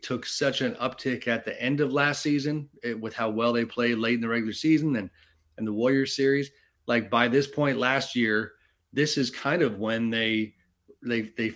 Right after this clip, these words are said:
started finding their stride and became a good team. You know, they, they were somewhat, um, hit and miss before this point on the calendar. And if, if you guys disagree with that, let me know.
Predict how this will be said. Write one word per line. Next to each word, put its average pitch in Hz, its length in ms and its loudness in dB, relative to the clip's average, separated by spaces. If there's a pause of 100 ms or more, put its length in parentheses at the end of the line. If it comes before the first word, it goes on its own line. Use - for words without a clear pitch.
started 123 500 0
finding 120 360 0
their 110 120 -4
stride 123 480 2
and 110 120 -2
became 113 400 -2
a 101 40 -4
good 101 300 -4
team. 147 340 -2 (240)
You 110 100 -2
know, 98 180 -2
they, 104 280 -2 (100)
they 110 120 -4
were 107 140 -4
somewhat, 123 640 2 (380)
um, 101 520 -4
hit 135 200 -2
and 117 120 -4
miss 127 200 2
before 131 760 0
this 110 140 -2
point 110 380 -6
on 110 160 -4
the 95 80 -8
calendar. 107 540 -2
And 107 100 -6
if, - 180 -12
if 104 220 -10
you 110 160 -2
guys 107 160 0
disagree 117 480 2
with 107 160 0
that, 98 240 0
let 107 120 -2
me 101 100 -4
know. 110 340 0